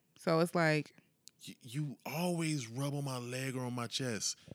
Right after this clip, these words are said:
Speaker 2: So last night was no different from any other night to not, for
Speaker 1: We're
Speaker 2: me not
Speaker 1: not,
Speaker 2: to know.
Speaker 1: we're not gonna solve this, but I guess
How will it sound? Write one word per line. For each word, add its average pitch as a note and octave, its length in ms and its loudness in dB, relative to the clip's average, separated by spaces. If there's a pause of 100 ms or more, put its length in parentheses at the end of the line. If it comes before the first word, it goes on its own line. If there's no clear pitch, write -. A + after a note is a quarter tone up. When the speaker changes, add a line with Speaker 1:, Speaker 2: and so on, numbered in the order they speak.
(120)
Speaker 2:
So C#3+ 180 6
last D3+ 400 8
night E3+ 300 6
was C3+ 140 4
no D3 180 2
different D#3+ 340 4
from D#3+ 220 -2
any E3+ 200 2
other D#3+ 180 4
night F3+ 400 2 (300)
to E3+ 120 4
not, F3 340 4
for D#3+ 80 4
Speaker 1:
We're A3 180 12
Speaker 2:
me A#3 60 12
not B3+ 240 12
Speaker 1:
not, - 20 2
Speaker 2:
to F3+ 100 6
know. A3+ 40 12
Speaker 1:
we're C4 160 12
not B3 320 12
gonna A#3 220 12
solve G#3+ 340 12
this, D#3 240 12
but - 140 8
I G#3+ 180 12
guess G#3+ 240 12